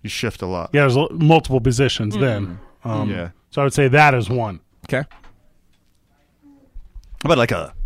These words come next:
Speaker 1: C E O of a company?
Speaker 2: Okay.
Speaker 1: On your way up, you gotta have a lot of positions.
Speaker 2: Okay, good.
Speaker 1: Yeah.
Speaker 2: Um, Big Spoon and Little Spoon. I think both of those are good.
Speaker 1: This is strong.
Speaker 2: Yeah,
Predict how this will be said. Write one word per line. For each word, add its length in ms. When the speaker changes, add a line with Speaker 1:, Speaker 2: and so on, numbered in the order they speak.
Speaker 1:
C 440
E 60
O 140
of 100
a 60
company? 480
Speaker 2:
Okay. 380
Speaker 1:
On 140
your 160
way 240
up, 180
you 60
gotta 320
have 160
a 20
lot 200
of 60
positions. 640
Speaker 2:
Okay, 340
good. 360
Speaker 1:
Yeah. 220
Speaker 2:
Um, 360
Big 300
Spoon 320
and 340
Little 220
Spoon. 380
I 60
think 160
both 200
of 120
those 260
are 80
good. 320
Speaker 1:
This 100
is 60
strong. 360
Speaker 2:
Yeah, 260